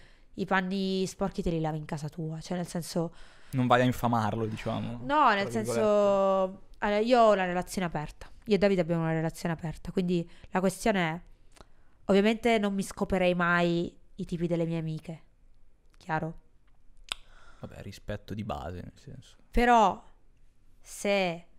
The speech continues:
Speaker 1: cioè, mo mi tirerò dietro l'odio delle tipe sicuramente. Non ho quella, quella cosa che,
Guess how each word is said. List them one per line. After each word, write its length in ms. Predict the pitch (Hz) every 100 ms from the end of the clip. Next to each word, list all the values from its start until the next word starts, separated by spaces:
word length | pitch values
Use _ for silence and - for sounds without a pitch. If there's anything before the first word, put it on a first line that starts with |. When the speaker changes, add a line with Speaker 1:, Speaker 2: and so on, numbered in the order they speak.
| - - -
Speaker 1:
cioè, 140 | - - - 226
mo 340 | 220 202 175 208
mi 120 | 202
tirerò 340 | 196 214 202
dietro 260 | 208 208 202
l'odio 220 | 202 196
delle 200 | 196 190
tipe 240 | 185 202 196
sicuramente. 760 | 196 208 196 196 190 180 180 - - - 190
Non 140 | 226
ho 140 | 247 247
quella, 400 | 233 226 214 208 - - -
quella 240 | - 220 220
cosa 300 | 233 214 214
che, 420 | - 220 202